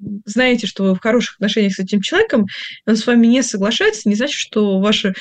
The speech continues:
«всё, он с-, завтра с вами больше не будет общаться никогда, потому что вы посмели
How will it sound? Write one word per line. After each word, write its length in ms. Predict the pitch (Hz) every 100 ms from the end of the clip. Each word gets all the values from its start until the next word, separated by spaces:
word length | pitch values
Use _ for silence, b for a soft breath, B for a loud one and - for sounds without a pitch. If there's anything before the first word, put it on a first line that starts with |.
| B B -
«всё, 260 | - 269
он 200 | 214 214
с-, 80 | 214
завтра 400 | 220 330 349 269
с 100 | -
вами 240 | 247 285
больше 420 | 220 220 269 - 220
не 100 | 254
будет 340 | 311 277 -
общаться 500 | 196 - 403 453 269
никогда, 460 | 254 254 262 247 226
потому 320 | 233 233 302
что 180 | - 262
вы 120 | 440
посмели 760 | - - 247 311 427 302 -